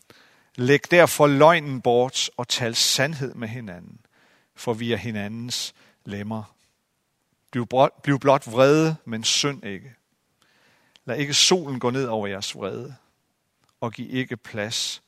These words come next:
for djævlen." Giv ikke plads for djævlen. Er der noget, vores modstander vil, som djævlen vil, så er det at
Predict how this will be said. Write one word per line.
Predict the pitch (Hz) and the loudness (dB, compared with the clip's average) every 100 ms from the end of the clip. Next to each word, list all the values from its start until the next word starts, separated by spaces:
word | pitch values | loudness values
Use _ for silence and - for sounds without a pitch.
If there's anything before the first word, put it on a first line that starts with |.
| _ _ _ _ | _ _ _ _
for | - 113 | -12 -12
djævlen." | 104 98 101 104 113 110 _ _ _ _ _ _ _ _ _ _ _ _ _ _ _ _ _ _ - _ _ _ _ _ _ _ - | -10 -10 -12 -14 -16 -20 _ _ _ _ _ _ _ _ _ _ _ _ _ _ _ _ _ _ -20 _ _ _ _ _ _ _ -16
Giv | 139 | -10
ikke | 175 147 120 | -4 -4 -6
plads | - 131 117 - | -10 -6 -4 -4
for | - 113 | -4 -8
djævlen. | - 110 117 127 113 110 104 _ - _ _ _ _ _ _ _ _ _ _ _ _ _ _ _ _ _ - _ _ _ _ _ _ _ _ _ _ _ _ _ _ _ _ _ _ _ _ - | -10 -10 -10 -14 -20 -20 _ _ -20 _ _ _ _ _ _ _ _ _ _ _ _ _ _ _ _ _ -20 _ _ _ _ _ _ _ _ _ _ _ _ _ _ _ _ _ _ _ _ -8
Er | |
der | 113 | -6
noget, | 113 120 143 160 | -4 0 2 2
vores | 123 110 | -2 -4
modstander | 127 123 165 - 104 95 95 | -6 -6 -4 -4 -6 -8 -10
vil, | 107 117 | -10 -8
som | - 113 | -10 -4
djævlen | 131 139 147 | 0 0 -2
vil, | 110 104 | -8 -6
så | - | -4
er | 123 120 117 | -4 -4 -6
det | 123 | -6
at | - 101 - - - | -10 -12 -8 -8 -10